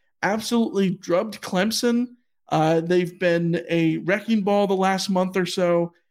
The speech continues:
uh, taking care of business, uh, scoring, you know, forty, uh, forty-five points almost a, a, a game the last few games. Like, everything's kinda coming to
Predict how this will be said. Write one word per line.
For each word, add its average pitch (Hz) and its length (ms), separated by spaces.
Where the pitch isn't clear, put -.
uh, 160 300
taking 196 340
care 180 240
of 170 160
business, 170 640
uh, 156 240
scoring, 180 880
you 170 140
know, 156 120
forty, 180 520
uh, 180 340
forty-five 180 480
points 180 520
almost 170 420
a, 170 380
a, - 20
a 175 60
game 180 300
the 180 80
last 180 280
few 185 140
games. 175 340
Like, 170 160
everything's 233 460
kinda 220 280
coming 202 600
to 180 520